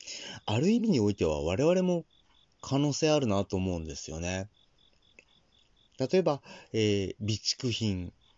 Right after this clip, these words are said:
ね。あ、多分影響ないから大丈夫だよ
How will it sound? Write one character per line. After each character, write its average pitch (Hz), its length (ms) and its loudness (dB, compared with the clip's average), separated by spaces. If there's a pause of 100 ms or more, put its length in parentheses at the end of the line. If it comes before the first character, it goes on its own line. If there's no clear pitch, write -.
(240)
ね。 104 240 -6 (840)
あ、 - 220 -8 (420)
多 175 200 -4
分 196 420 0
影 123 220 0
響 180 140 0
な 190 100 2
い 170 60 -2
か 170 80 4
ら 143 60 2
大 117 160 4
丈 190 120 2
夫 208 80 4
だ 190 100 8
よ 110 380 4